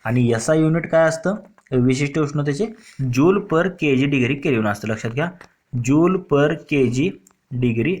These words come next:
आणि केल्विन. हे कशामध्ये झालं तुमचं, एसआय एकक झालं.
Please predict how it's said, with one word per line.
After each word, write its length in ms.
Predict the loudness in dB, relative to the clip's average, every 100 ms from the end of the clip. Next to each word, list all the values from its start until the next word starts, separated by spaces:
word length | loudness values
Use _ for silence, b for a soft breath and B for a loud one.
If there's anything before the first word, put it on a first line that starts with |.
| -4
आणि 300 | -2 -2 -4 -10 _ -4
केल्विन. 360 | -2 0 -2 -6 -8 -4
हे 80 |
कशामध्ये 480 | -2 -2 -2 -2 -2
झालं 240 | 0 0 0
तुमचं, 200 | -4 0
एसआय 420 | 0 0 0 0
एकक 200 | 0 -4
झालं. 320 | -2 -2 -2